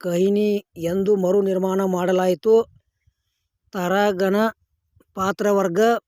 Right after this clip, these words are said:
ಗೋಲ್ಡನ್ ಸ್ಟಾರ್ ಗಣೇಶ್ ಪ್ರೀತಮ್ ಪಾತ್ರದಲ್ಲಿ, ಗೋಲ್ಡನ್ ಕ್ವೀನ್ ಪೂಜಾ ಗಾಂಧಿ ನಂದಿನಿ ಪಾತ್ರದಲ್ಲಿ,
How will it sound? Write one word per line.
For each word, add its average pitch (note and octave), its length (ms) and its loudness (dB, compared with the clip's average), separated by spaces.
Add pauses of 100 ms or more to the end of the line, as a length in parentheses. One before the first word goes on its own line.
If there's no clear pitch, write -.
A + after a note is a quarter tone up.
(380)
ಗೋಲ್ಡನ್ F3+ 460 0
ಸ್ಟಾರ್ G3+ 360 -2
ಗಣೇಶ್ G3 380 -2 (160)
ಪ್ರೀತಮ್ G3+ 420 -8
ಪಾತ್ರದಲ್ಲಿ, G3 680 0 (800)
ಗೋಲ್ಡನ್ F#3+ 480 0
ಕ್ವೀನ್ A3+ 340 -4 (480)
ಪೂಜಾ F3+ 260 -4
ಗಾಂಧಿ G3 400 0 (840)
ನಂದಿನಿ F#3 460 -2
ಪಾತ್ರದಲ್ಲಿ, F#3+ 640 0